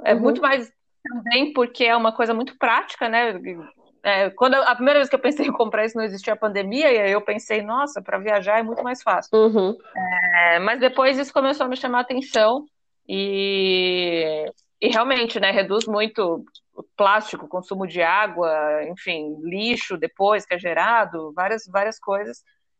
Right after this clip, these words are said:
Speaker 1: Então, quem quiser dar uma olhada, e eu descobri, na verdade, por, por que que eu tô dando essa dica? Porque eu só conhecia essa marca.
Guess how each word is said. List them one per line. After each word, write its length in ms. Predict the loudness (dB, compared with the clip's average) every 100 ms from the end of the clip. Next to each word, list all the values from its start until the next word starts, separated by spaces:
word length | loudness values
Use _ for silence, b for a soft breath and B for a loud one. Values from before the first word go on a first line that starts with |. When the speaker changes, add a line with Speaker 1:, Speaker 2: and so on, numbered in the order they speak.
| _
Speaker 1:
Então, 840 | -12 -4 2 4 4 2 -2 -4 -4
quem 180 | -4 -4
quiser 260 | 0 0
dar 100 | 2
uma 100 | 2
olhada, 340 | 2 2 2 4
e 80 | 4
eu 120 | 2
descobri, 460 | 0 -2 0 0
na 120 | 2 0
verdade, 340 | 2 2 0 -2
por, 180 | -2
por 140 | -2 -2
que 100 | 0
que 60 |
eu 40 | 2
tô 120 | 4
dando 180 | 2 2
essa 180 | -2 -4
dica? 220 | -4 -6
Porque 160 | 0
eu 60 | 0
só 140 | 0
conhecia 500 | 0 0 0 -2 0
essa 340 | 0 0 -2 -2
marca. 460 | 0 -2 -4 -12